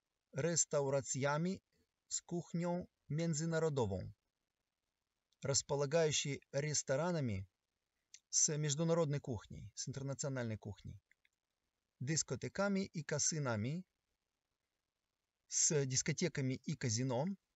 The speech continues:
mamy tańsze propozycje. Имеем более дешевые, tańsze.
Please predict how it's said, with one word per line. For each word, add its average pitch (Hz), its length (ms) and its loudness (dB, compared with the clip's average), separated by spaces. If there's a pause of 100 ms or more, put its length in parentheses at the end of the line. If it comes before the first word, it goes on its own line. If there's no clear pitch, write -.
(280)
mamy 202 320 2 (100)
tańsze 185 460 4
propozycje. 135 720 -4 (2500)
Имеем 185 640 0 (760)
более 156 520 2
дешевые, 110 720 0
tańsze. 110 560 0